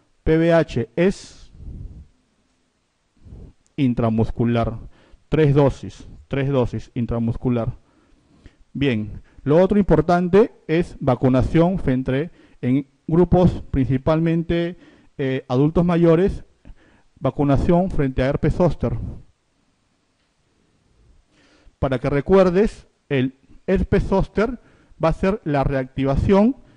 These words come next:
de la varicela que hemos adquirido como infección primaria en la infancia. Tú recuerdas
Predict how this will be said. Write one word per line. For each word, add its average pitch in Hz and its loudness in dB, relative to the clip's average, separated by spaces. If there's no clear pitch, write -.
de 127 -4
la 127 0
varicela 175 -2
que 151 -4
hemos 165 -2
adquirido 156 -6
como 139 -4
infección 139 -6
primaria 165 -2
en 135 0
la 120 0
infancia. 120 -2
Tú 156 4
recuerdas 165 0